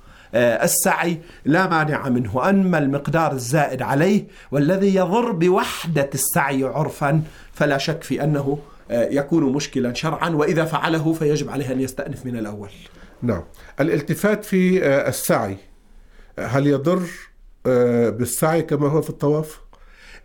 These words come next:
Speaker 1: الالتفات
Speaker 2: الالتفات كليا.
Speaker 1: بال-، بالجسد قصدك؟
Speaker 2: بالجسد يعني، نعم.
Speaker 1: آه، نعم، نعم. آه، يجب على الإنسان أن يصدق عرفاً وهو ذاهب إلى المروة،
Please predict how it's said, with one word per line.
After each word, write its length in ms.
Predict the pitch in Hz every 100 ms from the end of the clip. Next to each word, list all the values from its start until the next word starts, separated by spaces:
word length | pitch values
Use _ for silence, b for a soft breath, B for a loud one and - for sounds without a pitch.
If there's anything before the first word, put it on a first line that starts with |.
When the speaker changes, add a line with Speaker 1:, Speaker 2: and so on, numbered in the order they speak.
| -
Speaker 1:
الالتفات 420 | 160 160 160 156 196
Speaker 2:
الالتفات 320 | 190 185 190
كليا. 360 | 190 214 170
Speaker 1:
بال-، 320 | 107 143 151 151
بالجسد 540 | 185 156 220 214 -
قصدك؟ 480 | - 123 - 104 117
Speaker 2:
بالجسد 420 | 120 185 143 120
يعني، 300 | 120 113 139
نعم. 280 | 135 160 180
Speaker 1:
آه، 180 | 127 139
نعم، 480 | 196 220 190 175 151
نعم. 420 | 185 156 127 127
آه، 360 | 123 120 120 117
يجب 380 | 160 190 208
على 180 | - 170
الإنسان 460 | 147 151 156 180 185
أن 200 | 165 170
يصدق 500 | 202 214 143 160 147
عرفاً 600 | 101 170 156 - 123 120
وهو 300 | 156 151 147
ذاهب 560 | 143 185 202 160 143
إلى 300 | 139 131 143
المروة، 460 | 131 131 135 123 98